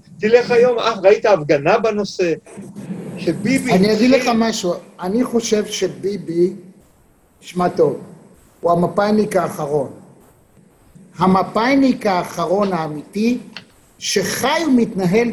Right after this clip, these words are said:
Speaker 2: כל חייו על פי תפיסת העולם המפאיניק, "התנעשה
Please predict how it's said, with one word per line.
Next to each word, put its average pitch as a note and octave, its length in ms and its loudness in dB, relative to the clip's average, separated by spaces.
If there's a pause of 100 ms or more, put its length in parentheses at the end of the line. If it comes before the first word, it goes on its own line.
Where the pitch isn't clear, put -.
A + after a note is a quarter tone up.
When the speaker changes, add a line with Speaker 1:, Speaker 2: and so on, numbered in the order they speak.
Speaker 2:
כל C4+ 260 2
חייו G3 640 0 (520)
על E3 140 -6 (120)
פי C#4+ 640 2
תפיסת B3+ 520 -4
העולם A3+ 420 2
המפאיניק, G#3+ 800 -2 (100)
"התנעשה F#3 460 -4